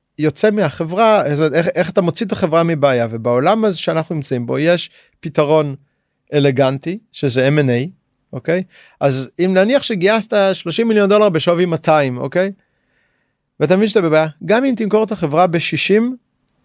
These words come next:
ותסביר למשקיעים שלך את הרציונל בלמה אתה רוצה למכור את החברה,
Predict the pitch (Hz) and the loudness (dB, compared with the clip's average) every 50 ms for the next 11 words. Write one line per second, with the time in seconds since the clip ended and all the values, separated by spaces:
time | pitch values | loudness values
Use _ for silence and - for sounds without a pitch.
0 | _ _ _ _ _ _ _ _ _ _ _ _ _ - 135 143 151 - 147 151 | _ _ _ _ _ _ _ _ _ _ _ _ _ -10 -4 -4 -4 -4 0 2
1 | 196 214 214 202 185 160 - - 180 180 180 - - 180 143 160 147 147 - - | 4 4 4 2 0 -2 -4 -4 -4 -4 -4 -2 -4 -4 -2 -2 -2 -2 -2 -2
2 | 151 147 151 165 165 151 135 143 147 156 170 170 170 165 156 143 135 143 139 - | -4 0 2 0 0 2 0 2 2 2 2 2 2 0 0 0 0 -4 -4 -4
3 | 151 139 135 127 - 160 147 135 - 160 156 139 143 - 143 131 131 147 | -4 -6 -6 -4 -4 -6 -6 -4 -4 -4 -6 -4 -6 -10 -10 -2 0 0